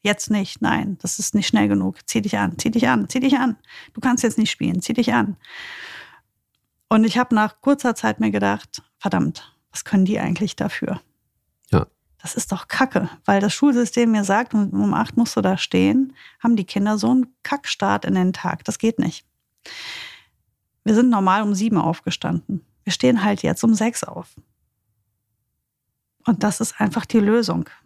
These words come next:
Speaker 1: Punkt. Da muss man sich halt, dann musst du dich da dran gewöhnen, Mensch. Dann ist das so. Wir stehen jetzt um sechs auf und jetzt können die halt trödeln.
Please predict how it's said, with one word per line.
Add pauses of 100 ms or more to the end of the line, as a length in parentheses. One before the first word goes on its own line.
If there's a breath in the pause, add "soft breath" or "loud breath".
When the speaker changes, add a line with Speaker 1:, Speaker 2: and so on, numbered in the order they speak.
(100)
Speaker 1:
Punkt. (180)
Da
muss
man
sich
halt, (100)
dann
musst
du
dich
da
dran
gewöhnen, (180)
Mensch.
Dann
ist
das
so. (920 loud breath)
Wir
stehen
jetzt
um
sechs
auf
und
jetzt
können
die
halt
trödeln.